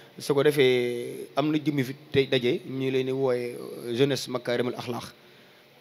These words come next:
Ñi teew fii doon siyaare sëriñ bi, ñu wax leen ñu sànni ay kàddu. Bu noppee Talla barkeelu, xam naa sëñ Galas Mbacke fii la jëm si ci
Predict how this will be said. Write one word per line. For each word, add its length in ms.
Ñi 160
teew 240
fii 200
doon 180
siyaare 360
sëriñ 380
bi, 80
ñu 160
wax 120
leen 160
ñu 60
sànni 280
ay 120
kàddu. 300
Bu 200
noppee 300
Talla 280
barkeelu, 500
xam 180
naa 100
sëñ 180
Galas 220
Mbacke 320
fii 160
la 80
jëm 220
si 120
ci 240